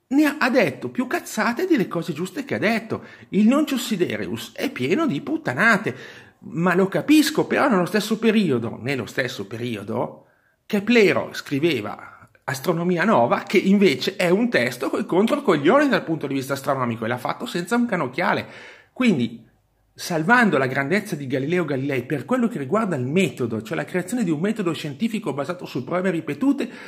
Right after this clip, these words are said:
con modifiche sistematiche di situazioni, che è la fondante della ricerca scientifica attuale, quello è il libro di Galileo Galilei, non il Nuncius Sidereus. Il Nuncius Sidereus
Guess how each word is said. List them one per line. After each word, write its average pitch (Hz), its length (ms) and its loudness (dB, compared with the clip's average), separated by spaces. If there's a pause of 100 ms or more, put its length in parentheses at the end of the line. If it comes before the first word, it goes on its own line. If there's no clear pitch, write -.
(140)
con 196 220 6
modifiche 180 560 2
sistematiche 175 640 -4
di 147 80 -8
situazioni, 131 880 -4 (600)
che 170 220 0
è 247 200 0
la 185 160 2
fondante 180 720 0
della 123 160 -2
ricerca 120 380 -6
scientifica 123 460 -8
attuale, 113 340 -6
quello 240 480 2
è 139 60 -4
il 127 280 -6
libro 107 540 -2 (400)
di 127 140 -6
Galileo 120 360 2
Galilei, 104 500 -8 (180)
non 233 480 4
il 185 100 0
Nuncius 220 420 0
Sidereus. 156 440 0
Il 123 80 -10
Nuncius 123 240 -6
Sidereus 254 460 -2